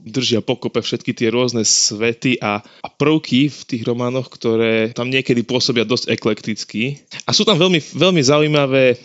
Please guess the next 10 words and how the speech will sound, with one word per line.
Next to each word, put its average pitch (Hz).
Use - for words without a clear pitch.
akési 127
intertextuálno-metanarratívne 131
momenty, 107
že -
ako 117
keby 120
postavy 123
presahovali 117
svoj 113
rámec 117